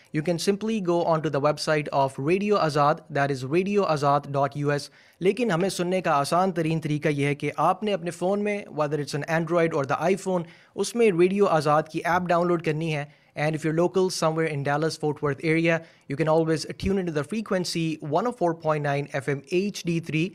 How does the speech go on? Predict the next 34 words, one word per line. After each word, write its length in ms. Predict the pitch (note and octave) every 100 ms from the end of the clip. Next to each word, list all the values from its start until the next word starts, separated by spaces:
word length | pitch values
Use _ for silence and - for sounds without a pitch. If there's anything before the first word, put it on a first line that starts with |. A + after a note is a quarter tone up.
| - - -
और 240 | C3 C#3
सोशल 360 | C3 G#3 A3 C4
मीडिया 300 | B3 A#3+ B3+
के 180 | B3 A#3+
जितने 360 | F3 E3 E3+
भी 100 | F3+
मुख्तलिफ 380 | F3 E3 F3 E3+
प्लेटफॉर्म्स 540 | E3 E3 F3 F3+ F3 E3
हैं, 260 | E3 - - -
be 200 | D3 D3+
it 100 | -
Facebook, 400 | F3 F3+ F3+ E3+
Twitter, 400 | - F3+ F#3 F3+ F3+
Instagram 560 | F3 - F3+ D#3+ D#3
या 180 | C#3+ D#3+
YouTube, 280 | F#3+ F#3+ F#3+ - _ -
वहाँ 140 | D3 E3+
पे 120 | F3
भी 100 | E3+
हम 140 | D3
लोग 180 | D#3 D#3
तमाम 300 | E3 G3 G#3+
अपने, 560 | F#3 D#3+ E3 D#3+ D#3+ - -
अ, 200 | C#3 C3+
इन्फॉर्मेशन 500 | E3+ D3 D3+ F3+ G#3+
के 140 | G#3 F#3
लिए 200 | F#3+ F#3
और 160 | D3
अपडेट्स 380 | C#3+ D#3 F3 E3+
के 100 | F3+
लिए 100 | E3+
पाए 220 | E3 D3
जाते 300 | D3 C#3+ D3+
हैं। 220 | D#3 D3